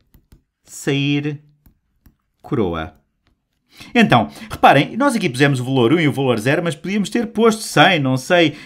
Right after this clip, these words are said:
e aqui setecentos e três. E ainda assim seria uma variável aleatória. Mas não é muito comum, não seria muito natural, digamos. O normal é nestas coisas de moedas, eh, colocarmos um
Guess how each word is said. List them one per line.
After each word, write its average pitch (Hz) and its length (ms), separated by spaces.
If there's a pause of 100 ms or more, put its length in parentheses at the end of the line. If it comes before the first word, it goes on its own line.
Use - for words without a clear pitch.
e 147 80
aqui 180 260
setecentos 165 520
e 151 40
três. 123 280 (180)
E 196 100
ainda 294 240
assim 226 280
seria 240 480
uma 208 240
variável 208 520
aleatória. 117 720 (300)
Mas 330 160
não 240 160
é 196 80
muito 147 240
comum, 95 220
não 190 120
seria 226 280
muito 180 280
natural, 123 460
digamos. 107 340
O 180 60
normal 208 480 (220)
é 170 100
nestas 165 320
coisas 147 400
de 127 240
moedas, 156 560 (240)
eh, 156 140
colocarmos 156 760
um 247 260